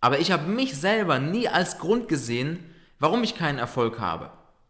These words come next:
Denn es liegt niemals an dem Broker, es liegt nicht an den Bildschirmen,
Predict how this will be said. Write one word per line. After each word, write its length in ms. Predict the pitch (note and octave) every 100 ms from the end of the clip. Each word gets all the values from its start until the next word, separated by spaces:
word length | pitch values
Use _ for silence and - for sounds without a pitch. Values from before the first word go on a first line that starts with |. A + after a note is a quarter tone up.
| _ - _ _ -
Denn 120 | D3+
es 160 | D#3+
liegt 240 | E3+ G#3 F#3
niemals 640 | F#3+ B3 A3 G3 G3 F#3
an 160 | - E3
dem 160 | E3 C3+
Broker, 540 | C3 C3+ A#2+ - A2+
es 200 | C3 -
liegt 240 | F#3+ A#3
nicht 180 | G3 F3+
an 140 | C#3 D3+
den 160 | C3+
Bildschirmen, 680 | C3 C#3 C3+ - G#2 F#2+ -